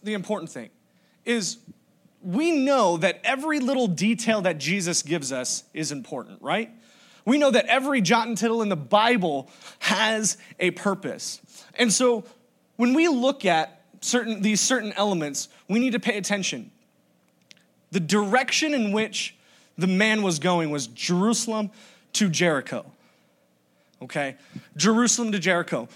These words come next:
What we need to know is, is that the priest and the Levite were traveling in the same direction. Why is that important? Jericho was a city that was about seventeen miles away from Jerusalem.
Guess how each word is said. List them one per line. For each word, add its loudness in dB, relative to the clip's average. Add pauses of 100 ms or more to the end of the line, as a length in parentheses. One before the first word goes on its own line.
What 2
we 0
need -2
to 0
know 2
is, 0
is -2
that -2 (140)
the -2 (640)
priest -2
and 0
the 2
Levite -2 (400)
were -2
traveling 0
in -2
the -4
same -2
direction. -6 (380)
Why 2
is -2
that 2
important? -6
Jericho 0 (320)
was 0
a -2
city -2 (320)
that 4
was -2
about 0
seventeen 0
miles 0
away 0 (320)
from -4
Jerusalem. -6